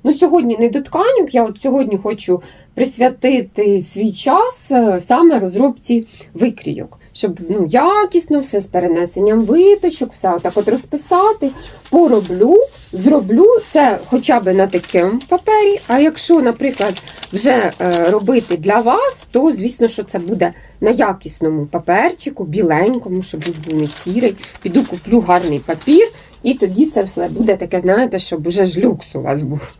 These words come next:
<laughs> Щоб вже ви отримали викройку гарну. Хоча те-, це крафтова, теж гарна.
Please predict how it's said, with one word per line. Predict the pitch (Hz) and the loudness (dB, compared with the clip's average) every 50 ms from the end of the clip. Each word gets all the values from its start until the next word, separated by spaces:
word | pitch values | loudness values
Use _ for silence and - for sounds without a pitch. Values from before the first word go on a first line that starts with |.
| - - | -14 -12
<laughs> | - - - - - | -12 -14 -14 -16 -8
Щоб | - - 254 180 | 0 0 0 2
вже | 180 262 277 349 | 4 4 4 4
ви | 240 254 262 240 | 4 4 4 4
отримали | 233 240 247 226 - 349 359 320 294 233 202 196 | 4 4 4 4 4 4 6 6 6 4 4 2
викройку | 190 196 254 254 269 226 226 220 - | 2 2 0 0 0 -2 -2 -2 -2
гарну. | 185 - 170 175 - - 190 - | -6 -6 -6 -10 -10 -10 -8 -6
Хоча | 349 359 - 571 | -6 -6 -4 -8
те-, | 539 - - 220 - - - - | -10 -8 -8 -10 -10 -12 -12 -4
це | - 240 254 269 233 185 - - | 0 0 0 0 -2 -6 -10 -6
крафтова, | - 233 254 240 220 - - - 175 151 143 147 | -2 0 0 0 -2 -4 -6 -8 -6 -6 -6 -8
теж | - 175 180 160 | -6 -6 -6 -6
гарна. | 165 147 139 - - 143 147 147 | -6 -8 -10 -10 -10 -12 -14 -16